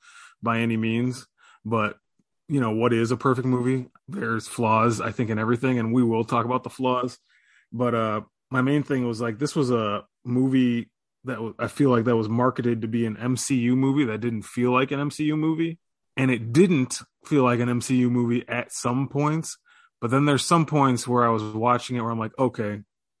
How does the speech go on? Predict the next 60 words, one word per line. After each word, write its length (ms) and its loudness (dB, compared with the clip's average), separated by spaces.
I'm 220 2
watching 360 0
a 60 -2
Marvel 320 0
movie, 400 -4
and 160 -4
this 140 -4
feels 260 2
like 160 -2
a 60 -8
total 420 -2
just 340 -6
Marvel 300 4
movie," 260 6
and 80 4
it 80 -2
kinda 180 0
fell 380 0
back 340 -2
into 500 0
those 260 -2
Mar-, 220 -2
that 180 -4
Marvel 340 -2
formula 800 -4
a 80 -6
little 240 -2
bit. 260 -2
And 120 0
I 80 6
don't 120 8
know 100 6
if 80 2
that's 160 4
a 40 -2
good 160 2
or 120 6
a 40 2
bad 300 0
thing, 180 -6
'cause 140 -12
like 220 -4
I 80 0
said 240 0
in 80 -2
the 100 0
offset, 500 0
I 180 -2
am 160 -2
a 40 -6
M 180 -6
C 180 -4
U 120 -2
fan, 300 -2
and 20 4
I 100 0
like 240 0
all 160 4
these 160 0
movies. 440 0